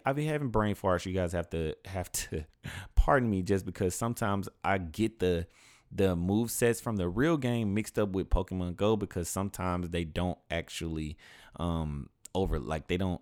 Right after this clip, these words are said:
overlap with, they don't, they're not parallel. So, like, I be, sometimes I forget what's what sometimes, and this overlaps in my mind because I have so much knowledge, like, stuffed in my head about, uh, like, the regular Pokemon games that it's just, like,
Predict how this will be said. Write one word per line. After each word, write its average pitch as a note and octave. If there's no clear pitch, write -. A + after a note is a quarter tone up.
overlap D#2+
with, D#2
they F2+
don't, F2
they're F#2
not F#2
parallel. D2+
So, F#2
like, E2
I F2+
be, F2+
sometimes F#2+
I E2+
forget F2
what's E2
what D2
sometimes, G#2+
and E2
this D#2+
overlaps D#2+
in D#2+
my D#2+
mind E2+
because E2+
I E2
have D#2
so G2+
much F2
knowledge, E2
like, C#2
stuffed -
in F2+
my E2+
head F2+
about, E2+
uh, E2
like, D2
the D#2+
regular E2+
Pokemon F2+
games F#2+
that E2
it's D#2+
just, D#2+
like, D#2